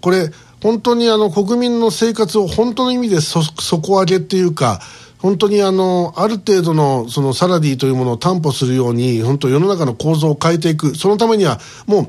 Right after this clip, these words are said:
一番簡単なのは今、木田上さんがおっしゃった、そしてこのお便りの中にもある、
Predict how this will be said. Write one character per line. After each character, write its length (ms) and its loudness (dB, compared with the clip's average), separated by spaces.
一 200 -2
番 180 2
簡 240 0
単 100 0
な 60 2
の 20 2
は 120 2
今、 240 2
木 100 -2
田 100 2
上 80 0
さ 140 0
ん 60 0
が 200 -2
お 60 -2
っ 40 0
し 140 -2
ゃ 40 -2
っ 20 -8
た、 100 -8
そ 140 0
し 60 -6
て 80 -4
こ 80 0
の 100 2
お 20 2
便 200 2
り 40 0
の 80 0
中 240 0
に 80 0
も 160 0
あ 60 4
る、 160 0